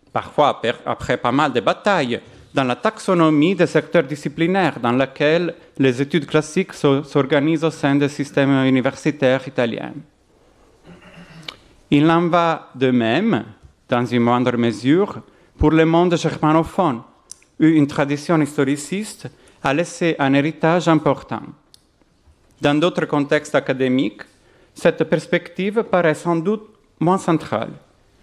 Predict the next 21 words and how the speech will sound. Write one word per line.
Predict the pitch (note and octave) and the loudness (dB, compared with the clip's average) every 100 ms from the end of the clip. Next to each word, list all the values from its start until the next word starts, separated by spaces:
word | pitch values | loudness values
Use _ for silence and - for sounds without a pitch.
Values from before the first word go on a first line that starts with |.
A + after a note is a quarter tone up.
| _ _ - _ - | _ _ -20 _ -14
Ceux | - F3+ | -2 0
qui | F3+ D#3+ | 0 0
connaissent | E3 D#3 D3+ D3 D3 | 2 4 4 0 -2
le | B2+ B2 B2+ | 0 2 4
monde | C#3+ D3 | 4 2
britannique | B2+ C#3 C3+ B2+ D3+ G#3 - _ _ _ _ | 0 -2 -2 0 0 -4 -12 _ _ _ _
se | - C#3 | -2 -2
souviendront | C#3+ G#3 F3 D3+ C#3+ C3+ F3 F#3+ | 0 0 2 0 0 0 0 0
peut-être | D#3 - C3 G3+ - - A#2+ | -4 0 2 2 -2 -4 -2
de | A2+ | 2
l'anecdote | B2+ D3 D#3+ - D#3+ D3 C3+ | 0 0 -4 0 2 2 0
racontée | B2+ C3 D3 D3 D#3+ D3 | -2 0 -2 0 0 2
par | C3+ A#2+ B2 | 0 -2 -2
Momigliano, | C3+ D#3 C#3 B2 B2 F#3 - _ _ _ _ | 0 0 2 0 0 -2 -6 _ _ _ _
selon | - E3 F3 E3+ | -2 2 4 4
laquelle, | E3+ E3 E3+ D3 C3 | 2 0 0 2 2
à | C#3+ | 2
la | D#3 | 0
fin | - E3+ | 0 0
des | E3 C#3+ D3 | 2 2 2
années | C#3+ D#3 D3 C3+ A#2 A2 | 2 4 2 2 0 -4